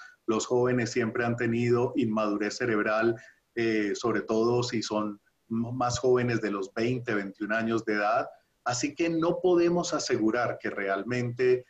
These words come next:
estos jóvenes de hoy en día, en esta etapa posmodernista, tengan más riesgo de suicidio que en otras épocas.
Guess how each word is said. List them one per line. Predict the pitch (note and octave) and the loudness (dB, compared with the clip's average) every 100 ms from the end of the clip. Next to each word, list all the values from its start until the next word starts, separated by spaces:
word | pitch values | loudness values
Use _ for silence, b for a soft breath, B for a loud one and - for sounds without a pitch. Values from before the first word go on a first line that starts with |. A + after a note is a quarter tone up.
| B _ - | B _ -6
estos | A2+ - C#3+ C#3+ | -6 -2 -4 -2
jóvenes | D#3 D#3+ E3+ E3+ C#3+ | 2 2 4 2 0
de | A#2 | 2
hoy | A2 A2+ C3 | 2 4 2
en | D3 C#3+ | 0 0
día, | B2 A2 A#2 A#2+ | 0 2 2 2
en | G#2+ | 0
esta | G#2 - B2+ B2+ | -4 -4 -2 0
etapa | A#2+ A#2+ B2 B2 B2+ B2+ | 0 -2 -2 -2 -2 -2
posmodernista, | A#2 G#2+ A2+ G#2+ G#2 G2+ A#2 C#3 B2+ - D3 D3 B B - | -2 -2 -2 -4 -4 -4 -2 -4 -4 -4 -4 -4 B B -4
tengan | A#2 A2 B2 | -2 0 -2
más | B2 B2 | 0 2
riesgo | B2+ B2 A#2 B2 | 2 2 2 2
de | A2+ | 0
suicidio | G#2+ G#2+ - G#2 A2+ A#2 | 0 -4 -2 0 0 0
que | |
en | G#2+ | -2
otras | G2+ G#2 A#2 A2 | -4 -4 -6 -4
épocas. | C#3+ - - F2 - | -4 -6 -12 -12 -14